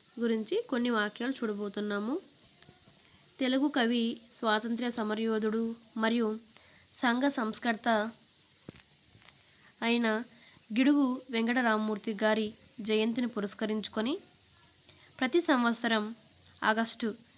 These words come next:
ఇరవై తొమ్మిదవ తేదీన తెలుగు భాషా దినోత్సవం జరుపుకుంటారు. తెలుగు భాషను భారతదేశంలో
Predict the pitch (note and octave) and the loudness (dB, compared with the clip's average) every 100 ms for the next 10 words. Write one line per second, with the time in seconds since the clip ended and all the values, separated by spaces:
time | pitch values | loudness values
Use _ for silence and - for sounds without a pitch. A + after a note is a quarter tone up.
0 | - - A3 A3+ A3+ A#3 A3 A3+ A3 A3 | -20 -6 0 2 2 0 0 0 0 0
1 | G3+ G#3+ D4 F#4+ - - - - - - | 0 0 0 -2 -10 -20 -20 -20 -20 -20
2 | - C4+ C#4 D4 B3+ A#3 A#3+ A3+ A3+ A3 | -2 4 6 6 6 4 2 0 0 0
3 | G#3+ - A#3+ A3 - A3 A3 G#3+ - G#3+ | -2 -4 -4 -4 -8 -4 -2 -2 -4 -4
4 | G#3 G#3 G3+ G3+ - - - - - - | -2 -2 -2 -6 -14 -20 -20 -20 -20 -20
5 | - - - A#3+ B3 A#3 A#3 B3 C4 A#3 | -20 -20 -2 0 2 4 4 2 2 0
6 | A3 B3 - - G#3+ A#3 B3+ B3 A#3+ - | -2 -4 -12 -8 2 2 4 0 0 0
7 | A#3+ A#3 A#3 | 0 0 0